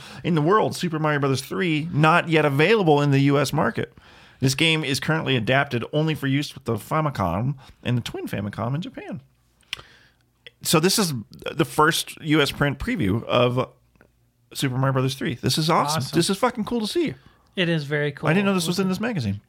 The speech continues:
Speaker 2: Eight Worlds.
Speaker 1: You're experiencing my excitement
Speaker 2: Yes.
Speaker 1: live at the
Speaker 2: <laughs> Yeah.
Speaker 1: same time
Speaker 2: This
Speaker 1: as
Speaker 2: is, this is super cool. So I love the art here, by the way. I think
Speaker 1: Oh,
Speaker 2: it's
Speaker 1: yeah,
Speaker 2: cool
Speaker 1: it's,
Speaker 2: as
Speaker 1: it's
Speaker 2: shit.
Speaker 1: way cool. It's official art, yeah. If I had a poster of this, this art, this piece,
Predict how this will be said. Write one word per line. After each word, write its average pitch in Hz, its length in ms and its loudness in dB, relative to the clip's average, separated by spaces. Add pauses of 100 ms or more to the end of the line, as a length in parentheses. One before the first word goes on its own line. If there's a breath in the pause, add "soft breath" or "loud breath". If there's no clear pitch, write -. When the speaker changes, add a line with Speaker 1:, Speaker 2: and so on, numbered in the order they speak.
Speaker 2:
Eight 196 260 -10
Worlds. 156 760 -10
Speaker 1:
You're 170 120 4
experiencing 202 520 2
my 160 100 4
excitement 165 460 0 (240 loud breath)
Speaker 2:
Yes. 196 360 4
Speaker 1:
live - 120 2
at 202 80 4
the 240 80 2
Speaker 2:
<laughs> - 40 6
Yeah. 233 40 6
Speaker 1:
same 247 300 6
time 165 300 2 (200)
Speaker 2:
This - 220 2
Speaker 1:
as 226 160 -2
Speaker 2:
is, - 20 -12 (1000 loud breath)
this 226 240 -2
is 175 120 -2
super 170 360 -4
cool. 160 220 -2
So 175 240 0
I 185 100 0
love 196 240 -4
the 156 100 -4
art 139 280 -10 (100)
here, 147 160 -10
by 123 160 -10
the 127 80 -14
way. 135 200 -10 (240)
I 135 60 -8
think 135 180 -14
Speaker 1:
Oh, - 60 4
Speaker 2:
it's 156 100 2
Speaker 1:
yeah, 214 140 2
Speaker 2:
cool 156 80 -2
Speaker 1:
it's, 127 140 -2
Speaker 2:
as - 60 -4
Speaker 1:
it's 139 100 0
Speaker 2:
shit. 147 80 2
Speaker 1:
way 196 80 2
cool. 104 280 -4 (120)
It's 110 180 -4
official 113 400 -2
art, 117 300 -2
yeah. 104 220 0 (180)
If 123 120 2
I 147 140 6
had 175 140 0
a - 20 -4
poster 120 400 0
of 151 120 -2
this, 175 280 -2 (800 soft breath)
this 110 260 -2
art, 120 220 0
this 127 140 -4
piece, - 320 -2